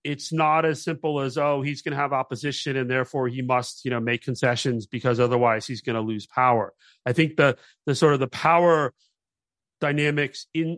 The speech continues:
inside the party have shifted even more in Xi's favor. And so it, it comes back to,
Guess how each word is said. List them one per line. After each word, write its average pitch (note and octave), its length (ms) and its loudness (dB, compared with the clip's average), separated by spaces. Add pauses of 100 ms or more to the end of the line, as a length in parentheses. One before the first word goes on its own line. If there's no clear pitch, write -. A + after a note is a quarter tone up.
inside D3+ 380 -2
the - 80 -6
party C#3 540 0
have B2 200 -4
shifted - 460 -6
even B2+ 240 0
more C3 340 2
in B2 80 0
Xi's A#2 320 -10
favor. C#3+ 580 2
And B2 200 -6
so B2+ 500 2 (1120)
it, - 200 -10
it D#3 100 2
comes D#3+ 320 2
back E3 380 4
to, C3+ 480 0